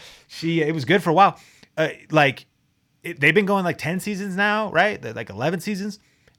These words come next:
And, and if you scale that back, you're obviously not gonna pr-, produce a T V show. But, like, if you're bought into the whole show, then there's a ten-year YouTube career.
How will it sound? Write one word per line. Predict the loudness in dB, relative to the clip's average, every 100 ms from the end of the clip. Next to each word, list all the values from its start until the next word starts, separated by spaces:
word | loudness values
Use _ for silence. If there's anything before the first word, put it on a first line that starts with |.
| -2
And, | -2 -2 _
and | -2 0
if | 0 0
you | -2
scale | -2 0 0
that | 0 0
back, | 4 4 4 0
you're | -4
obviously | -2 -8
not | -8
gonna | -10
pr-, | -12 -18 _
produce | -6 -6 -6
a |
T | -8 -4
V | -4
show. | -2 0 0
But, | 0 -2
like, | 0 -2 -2
if | -2
you're |
bought | 2 2 2
into | -2
the | -6
whole | -4 -4 -4
show, | -4 0 0 -2 _ _ _ -8
then | 0
there's | 0 0
a |
ten-year | -4 -4 -2 0 0
YouTube | -2 -2 -4 -4
career. | -10 -12 -14